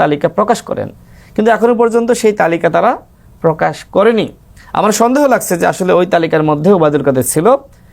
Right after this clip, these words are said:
এবং আসাদুজ্জামান খান কামাল থেকে শুরু করে হাসান মাহমুদ, আরাফাত গং, জাহাঙ্গীর কবির নানক,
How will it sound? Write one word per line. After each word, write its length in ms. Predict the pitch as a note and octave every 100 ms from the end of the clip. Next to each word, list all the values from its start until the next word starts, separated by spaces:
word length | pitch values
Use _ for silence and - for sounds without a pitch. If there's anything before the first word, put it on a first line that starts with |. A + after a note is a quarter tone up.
| -
এবং 240 | - F3 F3+ F3 - - - E3
আসাদুজ্জামান 640 | A3+ G#3 F#3 F#3 F3 F3 -
খান 200 | E3 E3 D#3+ -
কামাল 280 | D#3+ D#3+ D#3
থেকে 160 | D3 C#3+ C#3+
শুরু 140 | D3+ D3+
করে 120 | D3 C#3
হাসান 260 | D3 D3+ C#3
মাহমুদ, 400 | C3+ C3+ C#3 C#3 B2+ -
আরাফাত 340 | C3+ C#3 C#3+ B2+ C#3+
গং, 220 | C3+ C3+ C3+ C3 - - -
জাহাঙ্গীর 320 | D#3 E3 D#3+ D3
কবির 240 | C#3 C3+ C3+
নানক, 400 | C3+ C3+ C3+ C3+